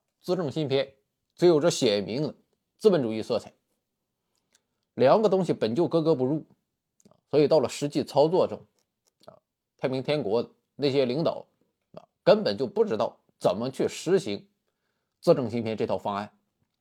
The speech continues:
啊，当然到最后，啊，他也没有实行。再说洪仁玕，给我们的感觉是，啊，这哥们儿有想法，所以洪秀全就任用他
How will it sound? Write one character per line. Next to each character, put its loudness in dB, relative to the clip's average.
啊， -12
当 -2
然 -4
到 0
最 -2
后， -6
啊， -16
他 -2
也 -2
没 -2
有 -6
实 -8
行。 -14
再 4
说 4
洪 0
仁 0
玕， 2
给 2
我 2
们 -2
的 0
感 0
觉 -4
是， -12
啊， -18
这 -4
哥 2
们 0
儿 -6
有 -2
想 -4
法， -10
所 2
以 4
洪 -4
秀 -2
全 0
就 -2
任 0
用 -2
他 -4